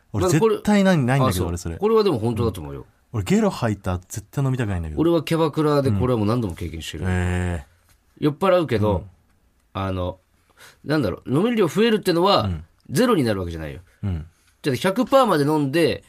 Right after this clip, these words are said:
Speaker 2: 吐いたら七十パーぐらいになって。
Speaker 1: あと三十パー飲めるってこと？
Speaker 2: 三十パー飲む。で、また百パーになったら吐いて。
Speaker 1: うん。
Speaker 2: で、今度八十パーぐらいになるを、
Speaker 1: うん。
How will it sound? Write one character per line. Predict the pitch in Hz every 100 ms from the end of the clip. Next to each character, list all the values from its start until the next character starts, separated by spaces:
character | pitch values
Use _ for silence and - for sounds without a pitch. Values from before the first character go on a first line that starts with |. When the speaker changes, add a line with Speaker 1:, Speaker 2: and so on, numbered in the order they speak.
| - 95
Speaker 2:
吐 | - 185
い | 156
た | 127
ら | 123
七 | 117 151
十 | 139 143
パ | 151
ー |
ぐ | 135
ら |
い | 98
に |
な | 87
っ |
て。 | - 101 85
Speaker 1:
あ | 117
と | 107
三 | - 131
十 | 127
パ | - 156
ー | 107
飲 |
め | 90
る | 82
っ |
て | 76
こ |
と？ | 73
Speaker 2:
三 | 123 127
十 |
パ | 113
ー | 98
飲 |
む。 | 78 -
で、 | 143
ま | 175
た | 170
百 | 170 -
パ | 180
ー |
に | 131
な |
っ | -
た | 92
ら |
吐 | 92 95
い |
て。 | - 73
Speaker 1:
う | 98
ん。 | 82 76
Speaker 2:
で、 | 131
今 | 139
度 | 113
八 | 107 110
十 | 104
パ | - 101
ー |
ぐ | 95
ら | 95
い |
に | 110
な | 113
る | 139
を、 | 143 87
Speaker 1:
う |
ん。 | 92